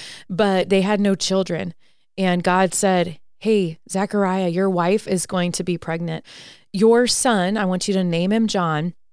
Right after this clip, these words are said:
and he's gonna come before the Messiah and kind of prepare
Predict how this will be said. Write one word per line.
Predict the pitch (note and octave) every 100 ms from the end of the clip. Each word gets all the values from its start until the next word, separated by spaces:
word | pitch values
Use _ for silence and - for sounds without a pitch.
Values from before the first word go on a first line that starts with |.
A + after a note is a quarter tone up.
| _
and | F3 D#3+
he's | - A3 G#3+
gonna | B3+ G#3 E3
come | - G3+ G#3
before | G3+ - F#3+ F#3+
the | F#3
Messiah | F#3 - D#3 D3+ F3+ -
and | F#3
kind | - F3 D#3+
of |
prepare | - F#3+ E3+ - F3 E3 E3 F3+